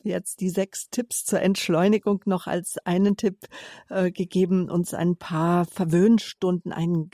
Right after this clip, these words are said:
äh, Verwöhntag in der Woche oder ein paar Verwöhnstunden, dass wir die einrichten. Und ein Tipp, den Sie schon vor längerer Zeit mal gegeben haben, hieß, einfach mal fünfzehn Minuten am Tag sich nichts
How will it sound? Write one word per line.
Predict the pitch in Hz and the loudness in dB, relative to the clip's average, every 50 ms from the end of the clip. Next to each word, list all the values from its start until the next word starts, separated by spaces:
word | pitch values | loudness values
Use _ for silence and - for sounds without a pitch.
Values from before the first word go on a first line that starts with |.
| - | -6
äh, | - 170 170 | -6 -6 -6
Verwöhntag | 170 - - - 190 160 175 180 190 208 220 226 - - - 196 180 180 190 196 - | -6 -8 -6 -4 -2 2 4 4 6 6 4 2 0 -4 -6 -6 -4 -4 -4 -6 -4
in | - 190 185 | -2 0 0
der | 180 165 165 | 0 0 0
Woche | 180 190 185 - 190 | -2 -4 -2 -2 -2
oder | 165 170 165 160 | -2 -2 -2 -2
ein | - - 170 - | -2 -4 -4 -4
paar | - 175 175 | -4 -6 -6
Verwöhnstunden, | - - 170 160 170 175 180 185 175 - - - - - 196 220 220 202 - - 196 | -4 -4 -4 0 0 2 2 2 0 -2 -6 -6 -2 0 2 2 2 0 0 -2 -2
dass | 185 185 175 - - | -2 -2 -6 -4 -6
wir | 196 170 | -6 -4
die | - 180 180 - | -4 -4 -4 -2
einrichten. | - 170 170 180 196 196 185 - _ - - - - - _ _ 185 180 196 202 196 - - - _ 185 180 170 - - - - - - - - - - _ | 0 0 2 4 4 4 2 0 _ -16 -20 -20 -20 -20 _ _ -4 0 0 0 0 -2 -8 -6 _ 0 0 0 -2 -6 -10 -12 -14 -14 -16 -18 -20 -18 _
Und | - 185 180 175 - - | 0 0 0 0 0 -6
ein | - - - 180 180 190 | -10 -4 0 0 0 0
Tipp, | - - 208 196 - - | 2 0 -2 -2 -4 -6
den | - 185 185 180 | -2 0 0 0
Sie | 175 180 170 - - - - | 0 -2 -6 -6 -10 -10 -8
schon | - - - 175 175 | -6 -2 0 2 2
vor | 170 - - 175 | 0 0 0 0
längerer | 170 170 175 202 208 185 196 - | 2 4 4 4 4 2 0 -2
Zeit | - - 175 175 - | -2 -2 -2 0 0
mal | 180 170 165 | 0 0 0
gegeben | 175 170 - - 170 170 185 190 190 | 0 -2 0 0 0 2 4 2 2
haben, | 180 170 170 175 170 | 2 2 2 2 0
hieß, | 160 180 185 185 190 - - - - - - - - _ _ _ _ _ | 2 2 0 0 0 -4 -8 -12 -16 -16 -18 -20 -20 _ _ _ _ _
einfach | 202 180 - 202 - - | 0 0 0 0 0 0
mal | 196 175 175 175 175 175 - - | 0 2 2 2 2 0 -2 -4
fünfzehn | 208 - - 214 220 - - - 208 202 | -10 -4 0 0 0 0 0 0 2 4
Minuten | 196 190 185 185 185 208 208 - - 196 190 | 4 4 6 4 4 2 0 -2 -2 -2 0
am | - - 180 | 0 0 -2
Tag | - - 185 190 202 208 | -2 -2 -2 -2 -2 -4
sich | - - 185 185 - 214 | -4 -4 -4 -2 2 2
nichts | 220 233 - - - - - - | 2 2 2 -2 -10 -14 -14 -14